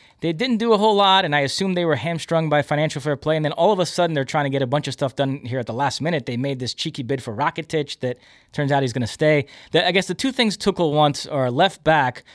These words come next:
which I don't know why, because they have this kid, Stanley Nsoki, who's an absolute stud. Who sh-, they should just start him every week there.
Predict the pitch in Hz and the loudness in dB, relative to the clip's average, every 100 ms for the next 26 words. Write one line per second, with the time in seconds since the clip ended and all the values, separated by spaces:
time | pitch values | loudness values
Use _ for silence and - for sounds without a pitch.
0 | - 175 240 226 165 135 135 120 131 123 | -6 0 2 4 4 4 2 0 -6 0
1 | 147 135 120 - 131 - - 139 131 120 | 0 0 -6 -6 -8 -8 -6 -4 -4 -6
2 | 110 - 131 - 110 110 113 - 120 120 | -6 -4 -4 -6 -8 -6 -8 -8 -10 -8
3 | - 113 - - 117 104 95 131 123 127 | -8 -8 -10 -6 -6 -4 -6 -6 -4 -4
4 | 127 117 - 127 110 131 117 107 107 104 | -4 -6 -4 -6 -4 -4 -4 -6 -8 -6
5 | 117 113 | -6 -6